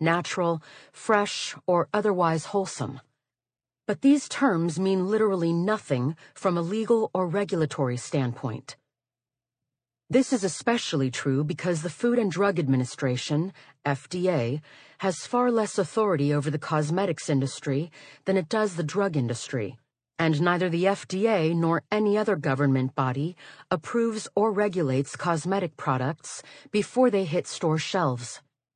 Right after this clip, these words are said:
Instead, cosmetic companies are responsible for substantiating the safety of their products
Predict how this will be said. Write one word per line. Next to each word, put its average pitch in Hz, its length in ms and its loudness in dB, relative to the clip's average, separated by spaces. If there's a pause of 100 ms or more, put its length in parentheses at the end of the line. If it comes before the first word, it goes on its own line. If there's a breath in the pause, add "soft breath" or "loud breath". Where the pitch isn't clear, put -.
(720)
Instead, 175 640 0 (260 soft breath)
cosmetic 202 600 2
companies 147 600 0
are 165 100 2
responsible 196 720 -2
for 190 160 -4
substantiating 190 1040 -2
the 160 60 0
safety 196 500 -2
of 156 100 0
their 151 140 2
products 135 640 -4